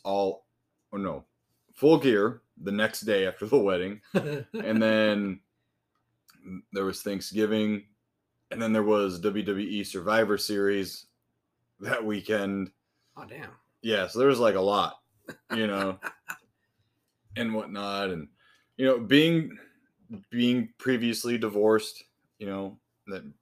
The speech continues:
Speaker 1: with a, with a child that brings, you know, alternating holidays and whatnot. So working on that. We had Evelyn for Thanksgiving, which was really nice. Um,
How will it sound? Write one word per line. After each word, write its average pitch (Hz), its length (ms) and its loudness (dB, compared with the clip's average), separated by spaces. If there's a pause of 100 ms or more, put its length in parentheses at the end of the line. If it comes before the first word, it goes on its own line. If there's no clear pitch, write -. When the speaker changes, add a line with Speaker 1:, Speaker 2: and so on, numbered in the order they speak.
(120)
Speaker 1:
with 98 200 -2
a, 98 120 -2
with 110 200 2
a 110 60 4
child 98 640 0
that 90 240 -4
brings, 98 440 -4 (420)
you 98 140 -6
know, 82 440 -6
alternating 95 800 -2 (400)
holidays 92 540 0
and 90 140 -4
whatnot. 90 540 -8
So 87 420 -6
working 101 340 0
on 90 200 -2
that. 87 280 -4
We 87 140 -4
had 101 220 0
Evelyn 95 360 2
for 85 140 -8
Thanksgiving, 90 680 -2
which 82 160 -6
was 80 160 -8
really 85 260 0
nice. 80 560 -4 (680)
Um, 80 420 -4